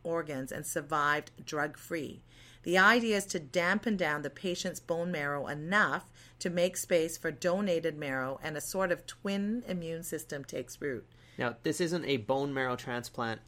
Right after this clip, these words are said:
Speaker 2: for leukemia.
Speaker 1: No.
Speaker 2: This is, here's your kidney,
Speaker 1: And
Speaker 2: and we're giving you some of the kidney donor's bone
Speaker 1: Bone
Speaker 2: marrow
Speaker 1: marrow.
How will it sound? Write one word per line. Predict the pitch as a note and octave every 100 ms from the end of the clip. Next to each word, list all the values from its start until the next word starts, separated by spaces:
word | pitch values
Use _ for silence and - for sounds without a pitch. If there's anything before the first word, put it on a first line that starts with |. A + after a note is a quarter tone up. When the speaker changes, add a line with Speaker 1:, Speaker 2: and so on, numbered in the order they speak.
| - -
Speaker 2:
for | - C#3
leukemia. | B2+ - F#3 C3 G2+ G2+
Speaker 1:
No. | A#3+ D4+ F4 F3
Speaker 2:
This | C#3
is, | - - - -
here's | D3+ D3+ D#3
your | D3
kidney, | C3+ - D3+ B2 G#2+ G#2 A#2 -
Speaker 1:
And | F3+ G3+ G#3+ G#3+ - -
Speaker 2:
and | F3 F#3+ G3
we're | F#3+
giving | E3 E3+ E3+
you | E3
some | - D#3
of | C#3+ B2 -
the | A#2+ G3+
kidney | - D#3 C#3+ C3
donor's | C3+ C3 B2+ G#2
bone | - C#3+
Speaker 1:
Bone | E3 A#3 B3+
Speaker 2:
marrow | F#3 D#3+ D3+
Speaker 1:
marrow. | D3 F3